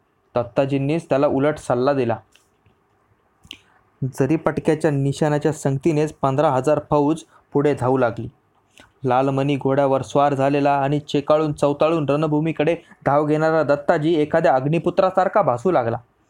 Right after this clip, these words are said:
घोड्याचा लगाम खेचून, त्याला टाचून लालमणीच्या नाकपुड्यांतून फेसाबरोबर अक्षरशः तांबडं भरक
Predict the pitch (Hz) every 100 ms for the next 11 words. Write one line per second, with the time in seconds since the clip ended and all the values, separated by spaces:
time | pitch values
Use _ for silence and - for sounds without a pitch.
0 | _ _ _ _ _ - 123 135 135 123
1 | 131 147 143 143 135 147 147 143 143 143
2 | 143 139 151 165 - _ _ 131 139 156
3 | 139 135 147 151 147 165 - _ 127 139
4 | - 151 156 151 147 151 151 135 - 156
5 | 147 _ - 135 156 156 151 143 143 -
6 | 165 151 160 - 139 151 160 151 156